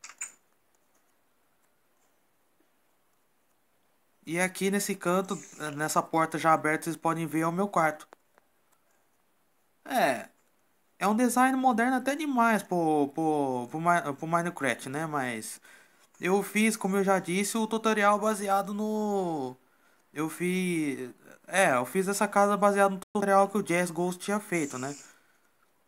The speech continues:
E eu mais uma vez o parabenizo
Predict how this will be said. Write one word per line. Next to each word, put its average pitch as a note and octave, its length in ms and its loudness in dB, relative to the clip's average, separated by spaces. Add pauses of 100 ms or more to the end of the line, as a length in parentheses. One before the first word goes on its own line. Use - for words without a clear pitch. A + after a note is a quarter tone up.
(160)
E D3 80 -6
eu F3+ 160 0
mais G3 260 4
uma G3+ 220 4
vez F3 320 0
o E3+ 80 -4
parabenizo E3 840 -2